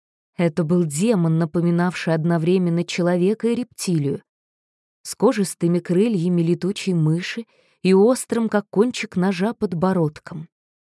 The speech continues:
Когда массивная чешуйчатая тварь нависла над девушкой, она громко вскрикнула, выронила факел и попятилась, но демон действовал стремительно. Он выбросил вперёд чешуйчатую лапу,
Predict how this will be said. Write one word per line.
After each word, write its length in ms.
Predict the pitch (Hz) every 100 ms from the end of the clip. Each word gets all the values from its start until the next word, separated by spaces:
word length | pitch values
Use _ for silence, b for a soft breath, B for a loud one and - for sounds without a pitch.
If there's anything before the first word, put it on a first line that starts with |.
| _ _
Когда 360 | 170 175 170 170
массивная 680 | 175 - - 185 165 170
чешуйчатая 840 | 165 - 170 180 175 - 170 185 190
тварь 380 | 170 160 151 147
нависла 540 | 170 165 170 - 160
над 220 | 160 165
девушкой, 640 | 147 175 220 226 - 240 214 _ _ _
она 240 | 175 202 214
громко 400 | 220 269 262 294
вскрикнула, 840 | - - 208 185 - 175 175 185 _ _ _ -
выронила 580 | 165 247 240 165 170 185
факел 480 | - 226 269 262
и 60 | 254
попятилась, 880 | - 262 285 262 - 165 165 - - _ _ _
но 200 | 170 175
демон 680 | 165 151 233 240 240 233 208
действовал 720 | 175 190 - - 170 160 165
стремительно. 960 | - - 165 160 160 - 156 147 151 - _ _ _ _ _
Он 180 | 165 180
выбросил 500 | 180 165 175 - 165
вперёд 440 | - - 175 180 -
чешуйчатую 800 | 180 160 185 180 - 180 180 185
лапу, 420 | 214 170 151